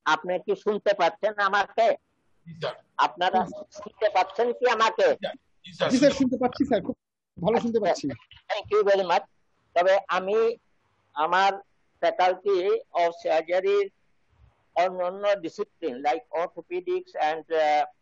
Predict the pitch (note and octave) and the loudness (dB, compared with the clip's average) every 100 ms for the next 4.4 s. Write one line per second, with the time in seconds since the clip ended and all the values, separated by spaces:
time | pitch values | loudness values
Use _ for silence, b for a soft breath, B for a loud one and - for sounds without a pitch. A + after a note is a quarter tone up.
0 | _ C#3 C#3+ C#3+ - D#3 D#3 D3+ D3 - | _ -2 0 0 0 -2 0 0 -4 -8
1 | _ _ _ _ _ _ - - - - | _ _ _ _ _ _ -20 -18 -16 -8
2 | F3 E3+ D#3+ D#3+ C#3+ E3 E3 D#3+ D#3+ D3+ | -6 -4 -4 -6 -4 -4 -4 -2 0 0
3 | D3 D3+ D3 E3 D3+ D3 _ _ _ - | -2 -4 -4 -4 -4 -6 _ _ _ -8
4 | C3 D3+ E3 | -4 -2 -2